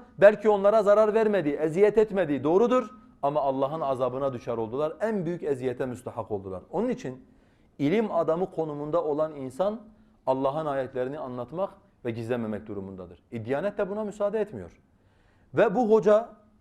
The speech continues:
yani bu samimiyetini devam ettiriyor. Diyor ki kardeşlerim, Maide kırk dördüncü ayet-i kerime doğrudur diyor. Yani diğerlerinin yaptığı gibi fıkra anlatmıyor en azından. Yani hani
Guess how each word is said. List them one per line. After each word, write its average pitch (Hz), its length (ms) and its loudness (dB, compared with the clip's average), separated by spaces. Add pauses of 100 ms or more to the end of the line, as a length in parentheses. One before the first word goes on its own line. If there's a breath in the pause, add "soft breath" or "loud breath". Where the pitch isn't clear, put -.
(220)
yani 147 180 2
bu 202 80 2
samimiyetini 180 720 0
devam 196 280 6
ettiriyor. 160 480 -2
Diyor 233 200 -4
ki - 120 -4
kardeşlerim, 160 640 -2 (600 soft breath)
Maide 196 640 4
kırk 170 220 -6
dördüncü 208 400 2
ayet-i 214 380 0
kerime 190 360 2
doğrudur 214 400 6
diyor. 107 300 -4
Yani 123 220 -6
diğerlerinin 175 520 2
yaptığı 180 320 0
gibi 180 540 -4
fıkra 180 280 2
anlatmıyor 180 460 0
en 113 100 -2
azından. 98 360 -8 (100)
Yani 113 140 -8
hani 117 240 -6